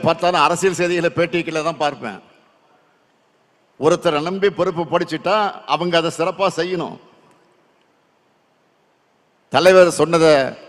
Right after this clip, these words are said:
அந்த பணியை முடிச்சிட்டோன்னு, வெற்றி பெற்றோன்னு சொல்லணும். நான் உங்ககிட்ட இருந்து எதிர்பார்க்கிறது அந்த வெற்றி செய்தியை மட்டும்தான். நான் கொடுத்த பொறுப்பை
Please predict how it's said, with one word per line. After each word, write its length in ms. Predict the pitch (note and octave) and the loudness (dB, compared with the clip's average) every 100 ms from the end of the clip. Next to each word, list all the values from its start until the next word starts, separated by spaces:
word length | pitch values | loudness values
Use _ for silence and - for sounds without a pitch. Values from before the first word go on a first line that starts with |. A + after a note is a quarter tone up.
| - _ _ C#3 | -20 _ _ -2
அந்த 120 | C#3+ B2 | -2 0
பணியை 240 | D#3 E3+ D3 | 0 0 0
முடிச்சிட்டோன்னு, 540 | D3 D#3+ D#3+ E3 F3 E3+ C3+ - C#3+ | -2 -2 0 2 4 2 0 0 0
வெற்றி 220 | D3+ E3+ | 4 4
பெற்றோன்னு 420 | D#3+ D3+ D#3+ F3 C#3+ | 4 2 0 0 -2
சொல்லணும். 380 | C#3 C3+ F#2+ - _ _ _ _ _ _ _ _ _ _ _ _ - | -6 -6 -10 -16 _ _ _ _ _ _ _ _ _ _ _ _ 2
நான் 160 | C3+ C3+ | 4 4
உங்ககிட்ட 340 | C3+ C3+ D3 D#3+ | 2 -2 2 2
இருந்து 220 | D#3 C#3 B2+ | 2 0 0
எதிர்பார்க்கிறது 640 | C#3+ C#3+ D3 D3 C#3+ B2+ B2 G#2+ - - | 0 2 2 2 -2 0 0 -2 -10 -10
அந்த 120 | A#2+ A2 | -6 -4
வெற்றி 220 | B2+ - D#3 - | -6 -10 -10 -6
செய்தியை 240 | C3 A#2+ A2+ | -4 -4 -6
மட்டும்தான். 400 | A2 A#2+ A#2 - - _ _ _ _ _ _ _ _ _ _ _ G#2+ | -6 -8 -8 -14 -20 _ _ _ _ _ _ _ _ _ _ _ -4
நான் 220 | B2 B2+ A#2 | -2 -2 -4
கொடுத்த 280 | D3+ F3 F#3 D#3+ | -4 -4 -4 -6
பொறுப்பை 300 | C#3+ C#3+ F#3 | -6 -4 -2